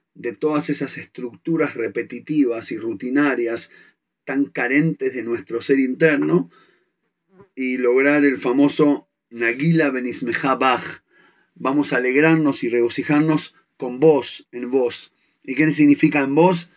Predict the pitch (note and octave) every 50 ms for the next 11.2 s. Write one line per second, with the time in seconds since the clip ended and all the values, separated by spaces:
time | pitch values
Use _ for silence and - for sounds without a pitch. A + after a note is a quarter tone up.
0 | _ _ _ - C3+ C3 C#3 C#3+ - - - E3 E3+ F#3 F#3 F3+ - - - A#2+
1 | B2 A#2+ - E3+ F3+ F3+ E3 D3 C3+ - - D#3+ D#3+ C#3+ - - - - G2+ G2+
2 | - _ _ _ _ _ _ _ _ _ _ - - B2 A2 - C3 C#3+ E3 E3+
3 | E3 D#3+ C#3+ C3 - D3 B2 A2 A2+ - - A2 G#2 G2 - _ _ _ _ _
4 | _ _ _ _ _ _ _ - C#3 D#3 E3 D#3+ C#3+ A#2+ G#2+ - _ _ _ _
5 | _ _ _ _ _ _ _ _ _ _ _ _ - _ _ _ - A#2 A#2+ A#2+
6 | - - C#3+ C3+ C3 - E3+ F3 F3 D#3 D3+ D3 C#3+ - - _ - - G2+ F#2
7 | - D3+ D3 C#3 - - B2+ A#2+ A#2+ B2+ D3 - A#2 A#2 A#2+ - - C#3+ C#3+ C#3
8 | B2 B2+ C3 C3+ C#3 - - C3 - - D3+ D3+ D3 C#3 B2 - G2 G2 - C#3
9 | B2 C3 C3+ C#3 C3 B2+ B2 B2 B2 - - - D#3 D3+ C#3+ C3+ C3 - C3 C3
10 | C3 B2+ C3 B2+ - - D3 C3+ C3 B2+ B2+ C3 C3 C3 - - D3+ D3+ D3+ D3
11 | C#3 C3+ C#3 D#3+